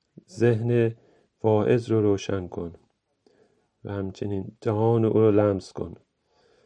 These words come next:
و ذهن و دل شنوندگان رو نیز لمس کن، زندگی‌های اونها رو لمس نما و یاری مانده خداوندا تا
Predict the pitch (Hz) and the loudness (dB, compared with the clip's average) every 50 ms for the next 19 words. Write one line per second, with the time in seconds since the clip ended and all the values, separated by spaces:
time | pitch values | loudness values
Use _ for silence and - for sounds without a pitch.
0 | _ _ _ _ _ _ _ _ _ _ 101 101 101 98 113 120 117 117 113 113 | _ _ _ _ _ _ _ _ _ _ -8 -8 -6 0 0 0 2 2 2 2
1 | 110 110 104 98 107 117 117 110 110 104 - - 104 104 107 101 101 98 95 95 | 4 2 2 4 4 4 6 6 2 0 0 -2 -2 -2 -2 -2 -2 -4 -4 -4
2 | 101 92 104 107 107 101 98 92 90 90 90 90 92 - 101 95 101 98 92 90 | -4 -4 -2 -4 -2 -4 -4 -6 -6 -6 -8 -8 -8 -6 -2 0 0 0 0 -2
3 | 90 - - - 92 87 85 82 - _ _ _ _ _ _ _ _ _ _ _ | -6 -10 -12 -10 -8 -8 -8 -10 -14 _ _ _ _ _ _ _ _ _ _ _
4 | _ _ _ _ _ _ _ _ 101 101 98 98 95 101 101 98 104 104 104 104 | _ _ _ _ _ _ _ _ -4 -4 -4 -4 -4 -4 -4 -2 -2 0 0 0
5 | 95 95 95 92 98 98 92 90 90 95 95 98 95 - - - 92 90 87 82 | 0 -2 -4 -4 -4 -4 -4 -4 -2 -2 -2 -2 -2 -4 -6 -6 -6 -6 -6 -8
6 | 82 - _ _ _ _ _ _ _ _ _ _ _ _ _ _ _ 110 110 110 | -12 -14 _ _ _ _ _ _ _ _ _ _ _ _ _ _ _ -4 0 2
7 | 110 113 117 117 117 120 117 110 107 104 98 95 92 - - 98 90 95 92 90 | 4 4 6 6 4 4 2 2 0 0 0 -2 -4 -4 -6 -4 -4 -2 -2 -2
8 | 95 92 92 87 87 87 87 87 - - 95 95 95 92 90 - | -2 -4 -4 -4 -6 -6 -6 -8 -8 -6 -4 -2 -2 -2 -4 -8